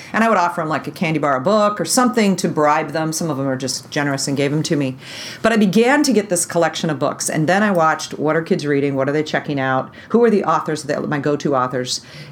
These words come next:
Get my librarian in the school to order those books. I would bring carts of books down from the library because my students, every year, they're, "Oh no, the library's not for me. I don't really go there." And so it was having to make that bridge.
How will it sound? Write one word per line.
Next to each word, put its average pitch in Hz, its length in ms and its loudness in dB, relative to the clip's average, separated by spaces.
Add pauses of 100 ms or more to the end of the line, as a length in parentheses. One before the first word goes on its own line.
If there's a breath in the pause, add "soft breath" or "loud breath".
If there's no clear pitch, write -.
Get 175 160 2
my 170 140 0
librarian 165 680 4
in 156 160 0
the 151 80 0
school 160 300 0
to - 100 -8
order 151 300 4
those 147 220 0
books. 143 360 -2
I 160 40 0
would 151 120 -2
bring 147 160 0
carts - 440 -4
of 143 120 -4
books - 240 -4
down 143 300 0
from 143 180 -4
the 135 100 -2
library 135 400 2
because 147 340 -2
my 175 120 2
students, 226 680 0 (560 loud breath)
every 196 320 4
year, 165 440 4
they're, 156 240 2
"Oh 160 180 4
no, 147 240 2
the 135 60 0
library's 139 400 2
not 139 160 -4
for 131 80 -6
me. 135 100 -2
I 131 60 0
don't 135 120 -2
really 135 180 -2
go 175 340 2
there." 165 680 2
And 160 140 0
so 202 140 2
it 165 60 2
was - 100 -4
having 226 280 2
to 277 60 2
make 180 200 0
that - 280 -2
bridge. 156 580 0